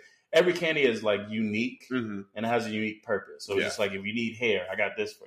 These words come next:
Speaker 1: you.
Speaker 2: Yeah, yeah.
Speaker 1: If, um, there was a guy that didn't have confidence, 'cause he, he asked a woman to marry him,
Speaker 2: Mm-hmm.
Speaker 1: and, but he doesn't say, and she was like, "I'm looking for a venture." And he was like, "You know what? That's not
Speaker 2: No,
Speaker 1: me."
Speaker 2: it's not me. She's like, "Could that be you?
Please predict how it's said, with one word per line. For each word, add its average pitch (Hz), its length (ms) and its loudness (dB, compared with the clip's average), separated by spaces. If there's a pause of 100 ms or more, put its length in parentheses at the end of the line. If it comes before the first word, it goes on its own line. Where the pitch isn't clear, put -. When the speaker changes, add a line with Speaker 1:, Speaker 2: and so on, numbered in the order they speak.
Speaker 1:
you. - 160 -20
Speaker 2:
Yeah, 101 340 -2
yeah. 85 180 2
Speaker 1:
If, 113 160 2
um, 107 320 2
there 110 100 4
was 110 80 0
a 107 60 0
guy 110 180 4
that 107 80 2
didn't 104 180 -2
have 104 220 -8
confidence, 107 500 -4
'cause 110 140 -4
he, 113 140 -4 (200)
he 147 140 4
asked 139 240 8
a - 20 6
woman 127 240 2
to 117 100 -8
marry 110 460 2
him, 90 140 -12 (120)
Speaker 2:
Mm-hmm. 104 280 -10 (580)
Speaker 1:
and, 113 120 4
but 120 140 6
he 135 80 4
doesn't 127 280 6
say, 117 360 4
and 117 80 2
she 131 140 -2
was 117 100 -4
like, 104 160 -4
"I'm 120 120 -4
looking 123 200 -4
for 110 180 -4
a 95 40 -2
venture." 104 320 -8
And 98 80 -6
he 104 60 -6
was 101 80 -8
like, 95 100 -4 (100)
"You 113 100 -6
know 107 100 2
what? 104 120 2
That's 104 160 -4
not 95 160 -2
Speaker 2:
No, 131 100 2
Speaker 1:
me." - 20 8
Speaker 2:
it's 113 100 0
not 110 140 4
me. 101 180 2
She's 131 140 -2
like, 139 120 4
"Could - 140 -4
that 170 180 2
be 180 60 -2
you? 165 160 -4